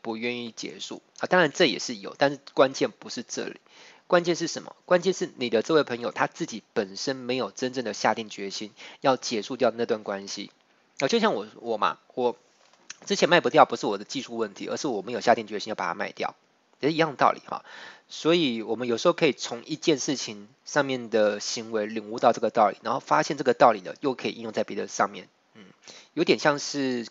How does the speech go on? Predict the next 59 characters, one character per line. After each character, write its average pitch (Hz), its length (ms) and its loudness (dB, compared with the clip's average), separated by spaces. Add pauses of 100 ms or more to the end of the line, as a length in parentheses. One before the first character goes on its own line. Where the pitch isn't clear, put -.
格 110 180 4
物 127 200 0
致 139 180 -4
知 123 140 -8
的 104 240 -4
概 113 160 6
念 101 160 -6
啦 - 120 -12
哈。 - 200 -4 (500)
好， - 200 2
那， 185 180 2 (380)
呃， 131 500 2
当 220 160 6
一 214 160 -4
个 - 200 2
人 110 220 0
一 139 120 -8
旦 165 260 2
有 107 100 -8
了 98 120 -12
足 - 260 -12
够 135 220 -4
的 110 140 -2
决 98 300 -10
心 107 220 -10
的 107 100 -8
时 95 200 -10
候， 95 260 -4 (340)
就 131 140 -4
是 110 440 -6
一 135 60 -8
旦 151 120 0
他 151 120 2
想 143 180 -2
清 110 160 -12
楚， 92 220 -18
就 113 100 -8
是 107 200 -10 (240)
不 - 80 0
管 101 200 -4
如 104 220 -10
何， 98 380 -2
不 135 80 -10
管 98 180 -6
付 135 160 -6
出 127 160 -8
什 - 240 -8
么 95 60 -10
样 113 80 -4
的 110 40 -6
代 107 160 -2
价， 101 220 0 (300)
我 113 100 -6
都 147 280 2
一 139 100 -8 (100)
定 135 160 -2
要 127 180 4
结 110 340 -6
束 117 260 -10